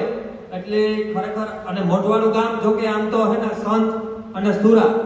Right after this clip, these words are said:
બેયનું ગામ છે. કારણ કે નાથો મોઢવાડીયો અને આપણે ખરેખર એક બીજી એવી યાદી કે વીર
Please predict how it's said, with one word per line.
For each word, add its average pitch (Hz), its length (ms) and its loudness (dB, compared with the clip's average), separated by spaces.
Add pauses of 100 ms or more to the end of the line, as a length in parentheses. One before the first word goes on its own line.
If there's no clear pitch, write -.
(360)
બેયનું 233 480 4
ગામ 202 180 2 (100)
છે. 180 120 0 (500)
કારણ 226 300 -2
કે 226 200 -2
નાથો 196 360 0
મોઢવાડીયો 214 640 2 (500)
અને 214 240 0 (680)
આપણે 214 280 -2 (400)
ખરેખર 220 340 -4 (100)
એક 214 160 -2
બીજી 214 280 0
એવી 214 300 -2
યાદી 214 340 2 (240)
કે 190 80 -6
વીર 196 260 2